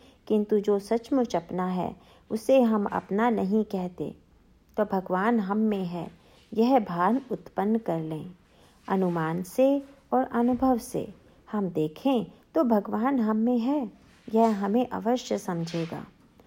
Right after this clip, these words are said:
नव वर्ष का आनंद, प्रतिपदा से, जीवन का आनंद, जन्मदिन से, और दिन का आनंद प्रातः काल से शुरू होता है। इसलिए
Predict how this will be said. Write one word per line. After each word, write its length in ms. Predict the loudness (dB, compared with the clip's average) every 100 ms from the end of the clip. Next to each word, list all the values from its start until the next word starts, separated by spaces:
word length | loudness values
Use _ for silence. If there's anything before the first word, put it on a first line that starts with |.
| _ -20 -2
नव 280 | 2 2 2
वर्ष 320 | 0 0 -2
का 180 | -2 0
आनंद, 560 | 0 -4 -2 0 0 -2 -8 -20 _
प्रतिपदा 680 | 0 2 0 -2 0 2 0
से, 420 | 2 2 2 -2 -12 _
जीवन 400 | -4 0 2 2
का 180 | 2 -2
आनंद, 600 | -2 -4 -4 0 2 0 -4 -14 -2
जन्मदिन 640 | 0 2 0 -2 0 0
से, 440 | 2 4 6 4 0 -10 2
और 160 | 4 6
दिन 280 | 4 2 2
का 160 | 0
आनंद 560 | 0 -2 -2 -2 -6 -10 -18 _ 2
प्रातः 480 | 6 6 4 2 0
काल 360 | 2 2 2
से 220 | 2 -2 -2
शुरू 340 | -2 -4 -4
होता 360 | -4 -6 -4 -4
है। 220 | -4 -8 -14 _ _ _ _ _ -6
इसलिए 580 | -2 -2 -2 -2 -6